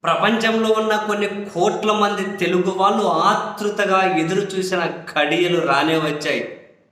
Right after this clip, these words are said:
ఆంధ్రప్రదేశ్ శాసనసభ ఎన్నికల ఫలితాలకు సంబంధించి ఈ రోజు రాబోయే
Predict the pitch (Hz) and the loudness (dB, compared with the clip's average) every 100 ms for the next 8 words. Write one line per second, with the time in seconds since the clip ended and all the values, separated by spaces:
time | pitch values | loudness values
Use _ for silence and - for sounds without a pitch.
0 | _ _ _ _ _ - 143 196 208 208 | _ _ _ _ _ 0 4 4 4 2
1 | 202 196 185 190 190 208 202 208 202 180 | 2 -2 -2 0 0 0 0 0 2 0
2 | 175 196 202 185 185 - 175 185 196 190 | 0 0 2 2 2 2 2 2 2 2
3 | 185 180 180 185 190 190 190 202 170 - | 0 0 0 2 2 0 0 0 0 -2
4 | - - - 110 170 190 190 214 226 208 | -8 -16 -10 -4 0 2 4 2 2 4
5 | 196 190 196 202 190 131 - - | 4 4 2 2 2 0 -2 -8